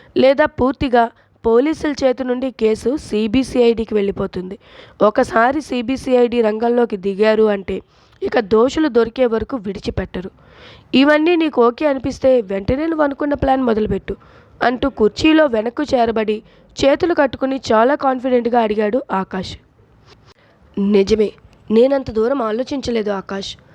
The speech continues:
వేరొక ఆఫీసర్ వస్తే మనం చెప్పినట్లుగా వింటారు అనుకున్నాను, అంతేగాని ఇంత దూరం వరకు నా ఆలోచన వెళ్ళనే లేదు" అంది సరోజ.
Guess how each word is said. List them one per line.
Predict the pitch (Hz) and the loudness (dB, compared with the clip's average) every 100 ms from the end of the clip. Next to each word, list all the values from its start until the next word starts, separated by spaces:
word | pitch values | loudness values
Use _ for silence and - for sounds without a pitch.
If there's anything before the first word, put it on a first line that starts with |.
| - - - 185 | -20 -20 -14 0
వేరొక | 202 226 277 294 | 4 4 4 2
ఆఫీసర్ | 277 269 302 320 294 | 0 -2 -2 0 0
వస్తే | 277 - 285 285 277 - | 0 2 4 4 2 -2
మనం | 208 196 247 277 | -8 -4 -4 -2
చెప్పినట్లుగా | 269 277 277 262 269 269 | -2 0 0 0 0 0
వింటారు | 277 240 233 262 254 | 2 0 0 0 2
అనుకున్నాను, | 254 233 214 226 214 196 190 - - - - - - | 2 0 -2 -2 -2 -4 -6 -10 -20 -20 -20 -8 -2
అంతేగాని | 208 220 277 262 254 247 247 233 - - - _ - - - - | -2 2 2 4 2 2 0 -2 -6 -20 -20 _ -20 -20 -12 0
ఇంత | 226 226 294 | 0 2 2
దూరం | 262 254 269 | 4 4 2
వరకు | 262 240 240 254 240 - | 0 -4 -4 -4 -4 -4
నా | 220 | -4
ఆలోచన | 214 208 240 240 | 0 2 0 0
వెళ్ళనే | 214 190 202 233 | -2 0 0 2
లేదు" | 226 196 185 - _ - | 0 -2 -6 -14 _ -4
అంది | 226 214 208 320 - _ _ | 0 0 -2 -6 -8 _ _
సరోజ. | - - 214 208 202 | -10 -2 0 2 0